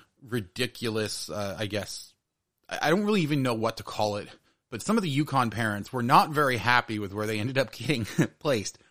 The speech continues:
seating-wise. And look, I, I know we say that there's no bad seat in all of Allen Fieldhouse.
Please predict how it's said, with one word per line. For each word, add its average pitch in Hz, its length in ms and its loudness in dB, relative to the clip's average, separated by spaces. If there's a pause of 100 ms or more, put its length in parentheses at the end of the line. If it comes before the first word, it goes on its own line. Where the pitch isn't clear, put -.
(260)
seating-wise. 104 760 0
And 101 140 -4 (800)
look, 156 260 6
I, 156 180 6
I 165 60 6
know 165 200 8
we 170 180 4
say 139 260 4
that 135 120 2
there's 127 200 0
no 120 280 2
bad 107 360 0
seat - 340 -8
in 107 100 0
all 104 180 2
of 98 60 0
Allen 98 220 -4
Fieldhouse. 92 560 -6